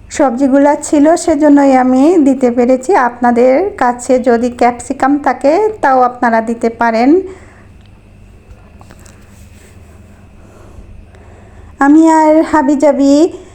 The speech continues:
কিছু স-, এই দিলাম না, যেগুলা ঘরে ছিল সেগুলাই দিয়ে ফ্রাইড রাইসটা করিয়ে নিলাম খুবই সহজে।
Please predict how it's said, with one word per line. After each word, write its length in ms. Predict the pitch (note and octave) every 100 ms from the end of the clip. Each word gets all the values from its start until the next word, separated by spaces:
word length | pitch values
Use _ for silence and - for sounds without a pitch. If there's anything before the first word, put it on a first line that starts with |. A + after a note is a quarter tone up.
| - -
কিছু 260 | C4+ C#4
স-, 120 | C#4 C#4+
এই 440 | B3 B3+ B3 A#3+
দিলাম 400 | A#3 A#3+ B3 B3+
না, 400 | A#3+ A#3 B3 C#4+ - - - - - - A#3+
যেগুলা 440 | B3+ A#3+ B3 B3+
ঘরে 300 | B3+ B3 C4 C#4
ছিল 240 | C4+ B3+
সেগুলাই 560 | C4 B3 A#3 A3+ B3 C4+
দিয়ে 260 | A#3+ A#3
ফ্রাইড 360 | A3+ - A3 G#3+
রাইসটা 280 | A3 A3+ A#3+
করিয়ে 340 | A#3+ A3 G#3+
নিলাম 360 | G#3+ G#3+ A3+ A#3+
খুবই 480 | A#3 G#3+ G#3+ B3 D4
সহজে। 600 | - A#3+ G#3+ A3 A3